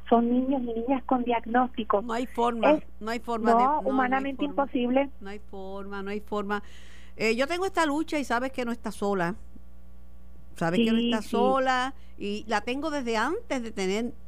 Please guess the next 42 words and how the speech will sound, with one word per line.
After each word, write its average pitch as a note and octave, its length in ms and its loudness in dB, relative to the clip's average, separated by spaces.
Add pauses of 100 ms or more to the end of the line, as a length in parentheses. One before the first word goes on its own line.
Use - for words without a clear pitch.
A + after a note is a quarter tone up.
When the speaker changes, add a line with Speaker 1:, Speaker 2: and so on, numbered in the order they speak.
Speaker 2:
un, G#3 160 -4
un A3 240 2
niño A3+ 260 0
con A3 140 -2
necesidades G3 540 0
especiales, F#3+ 760 0
desde, E3+ 280 0
<laughs> - 680 -6
desde G#3 200 4
que G#3+ 80 -2
estaba B3 260 4
empezando D4 500 -2
yo, A#3+ 200 2
que A#3+ 100 -4
me, A#3 100 -2 (320)
en G#3+ 240 -2
el G#3 60 -2
periodismo, G#3+ 500 0
que B3+ 60 -4
me A3 120 2
nombraron G3 560 2
a G3+ 40 2
una G3+ 200 2
junta A#3 420 0
para F3+ 460 0
definir, G3+ 600 -2 (480)
eh, F3 540 0
lo F#3+ 500 -4
que G3 100 2
era G#3 100 2
el A#3 60 4
espectro A3+ 420 2
autismo, C#4+ 420 2
que F#3 140 -2
no, F#3 80 0 (100)
ni G#3+ 160 0
se F#3+ 140 0
conocía F#3 440 -4
mucho F#3+ 480 -6
de - 160 -10
eso. - 240 -10 (680)
Este, A3 1000 2